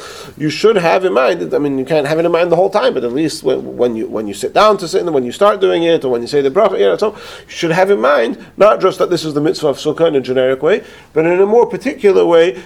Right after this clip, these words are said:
that this is, I'm doing this mitzvah of sukkah to remember that Hashem took us out of Egypt and, and, and surrounded us with, uh, with the clouds of glory,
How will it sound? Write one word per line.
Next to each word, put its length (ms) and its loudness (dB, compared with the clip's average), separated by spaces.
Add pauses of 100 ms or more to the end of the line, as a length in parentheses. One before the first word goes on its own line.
(100)
that 200 0
this 180 2
is, 100 -8
I'm 240 -2
doing 300 2
this 180 4
mitzvah 260 0
of 80 0
sukkah 380 0
to 180 0
remember 640 2 (160)
that 220 4
Hashem 300 -2
took 160 0
us 80 -2
out 120 2
of 120 0
Egypt 340 2
and, 160 2
and, 340 0
and 520 -4
surrounded 440 0
us 200 0
with, 180 -4
uh, 260 2
with 180 -4
the 60 -2
clouds 360 0
of 100 -10
glory, 480 0